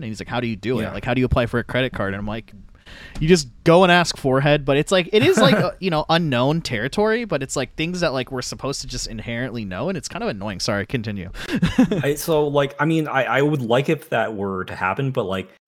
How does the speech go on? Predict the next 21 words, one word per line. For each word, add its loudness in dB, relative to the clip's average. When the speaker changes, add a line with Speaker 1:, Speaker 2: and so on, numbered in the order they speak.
Speaker 2:
realistically, -2
how 0
many 0
people -6
would -10
listen -6
if -10
that -4
were -6
a -6
high -6
school -14
class? -12
Speaker 1:
Yeah, 6
but 2
then 0
at 2
least -2
they 0
can't -2
blame, -4